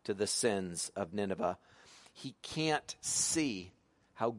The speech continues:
God not only could not, wouldn't bring judgment, but might redeem some of them. He can't see that 'cause all he could see is God bring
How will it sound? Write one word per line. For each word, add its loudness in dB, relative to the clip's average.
God 4
not 2
only 4
could 2
not, 0
wouldn't 2
bring 0
judgment, 0
but 2
might 0
redeem -6
some -2
of -2
them. -6
He -14
can't 2
see 0
that 2
'cause -2
all 6
he 2
could 2
see 4
is -2
God 4
bring -2